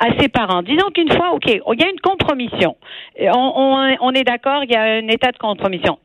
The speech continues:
Aidons les parents pour que cette famille s'en sorte, pour qu'elle sorte de la D P J. Ce qui se passe, c'est que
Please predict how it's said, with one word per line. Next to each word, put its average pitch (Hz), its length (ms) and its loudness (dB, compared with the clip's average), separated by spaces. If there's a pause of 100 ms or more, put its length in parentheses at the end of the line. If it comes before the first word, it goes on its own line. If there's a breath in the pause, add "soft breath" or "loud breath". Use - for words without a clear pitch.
Aidons 196 300 2
les 254 140 0
parents 247 260 0
pour 294 160 -2
que - 60 -4
cette 262 120 0
famille 269 320 -2
s'en 311 120 0
sorte, 453 340 -2 (240 loud breath)
pour - 140 0
qu'elle 277 160 0 (120)
sorte 381 140 -2
de 311 60 2
la 247 120 2
D 208 120 -2
P 202 100 -2
J. 185 160 -4
Ce - 60 -12
qui 320 180 -2
se - 60 -10
passe, 403 280 0
c'est 269 100 0
que 254 120 0